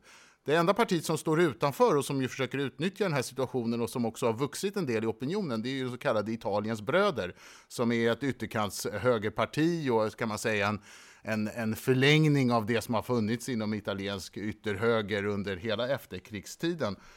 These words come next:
Och, och, och ser man på det då, ser man hur, hur situationen är, så är väl en risk då som många aktörer ser här att,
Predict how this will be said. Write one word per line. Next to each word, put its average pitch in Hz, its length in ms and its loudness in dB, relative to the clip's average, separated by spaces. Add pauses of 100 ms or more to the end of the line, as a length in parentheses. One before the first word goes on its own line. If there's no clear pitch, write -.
(280)
Och, 151 340 6
och, 160 260 0
och 165 120 4
ser 170 200 2
man 226 160 4
på 160 180 4
det 143 120 2
då, 131 260 4 (400)
ser - 180 -2
man 131 160 0
hur, 135 200 0
hur 127 180 -6
situationen 147 640 0
är, 120 80 2
så 139 120 -2
är 139 40 0
väl 131 140 -2
en 135 140 0
risk 202 360 -4
då 113 120 -2
som 123 140 -4
många 117 240 0
aktörer 110 400 0
ser 123 260 -4
här 113 180 0
att, 110 260 -4